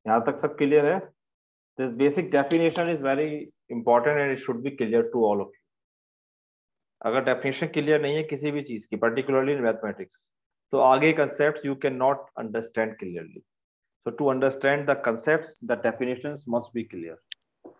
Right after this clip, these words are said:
ठीक है, एग्जांपल्स आपके माइंड में हमेशा होने चाहिए कि which is vector space, which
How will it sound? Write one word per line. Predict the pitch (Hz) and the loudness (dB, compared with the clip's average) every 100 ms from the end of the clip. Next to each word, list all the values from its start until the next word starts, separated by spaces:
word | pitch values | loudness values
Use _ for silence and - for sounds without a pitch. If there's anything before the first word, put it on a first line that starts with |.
| _ _ _ - | _ _ _ -8
ठीक | 175 202 | -6 -4
है, | - - _ _ _ - | -6 -10 _ _ _ -12
एग्जांपल्स | 104 104 120 117 151 | -4 2 2 2 -2
आपके | 139 120 143 | -2 -2 -2
माइंड | 120 120 127 | 0 0 0
में | 131 | -2
हमेशा | 117 117 127 | -2 -2 -2
होने | 117 117 | 0 0
चाहिए | 117 110 117 151 _ _ _ | -2 -6 -6 -10 _ _ _
कि | 117 | 0
which | 110 123 131 | 0 0 -2
is | 120 | -2
vector | 110 - 117 | -2 0 -4
space, | - 120 117 | -4 -6 -4
which | 107 | -4